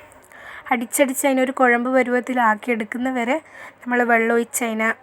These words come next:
ഒരു രീതിയിലാക്കണം. അപ്പം അതിനൊക്കെ കുറച്ച് എക്സ്പേർട്ടിങ് വേണം. ഇതൊക്കെ ആക്കുന്നത് ഉമ്മയാണ്.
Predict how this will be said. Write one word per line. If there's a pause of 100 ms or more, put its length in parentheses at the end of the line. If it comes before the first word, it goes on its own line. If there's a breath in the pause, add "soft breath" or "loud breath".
(160)
ഒരു
രീതിയിലാക്കണം. (640 loud breath)
അപ്പം
അതിനൊക്കെ
കുറച്ച്
എക്സ്പേർട്ടിങ്
വേണം. (120)
ഇതൊക്കെ
ആക്കുന്നത്
ഉമ്മയാണ്.